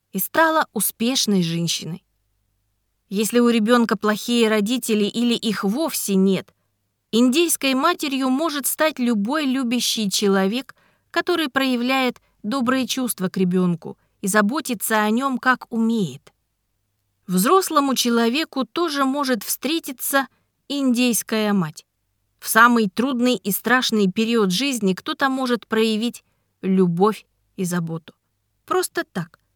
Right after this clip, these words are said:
по велению души. Выкупить у злодеев за бочонок спиртного или за бобровый хвост и спасёт. Придёт на помощь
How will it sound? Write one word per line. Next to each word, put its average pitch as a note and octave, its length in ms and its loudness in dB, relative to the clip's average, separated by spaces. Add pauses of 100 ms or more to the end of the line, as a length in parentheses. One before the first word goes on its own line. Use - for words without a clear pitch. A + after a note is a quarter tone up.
(260)
по F#3+ 60 -2
велению F#3 500 2
души. - 360 -4 (720)
Выкупить C4+ 640 -2
у G#3+ 80 -2
злодеев G3+ 680 2
за G3+ 180 0
бочонок G3 540 2
спиртного A#3+ 760 2
или C4+ 400 -2 (240)
за A3 200 2
бобровый G#3 540 6
хвост F#3+ 480 -2 (380)
и F#3+ 60 -6
спасёт. B3 580 -6 (540)
Придёт G#3 460 2
на G#3+ 180 4
помощь C#4 640 -2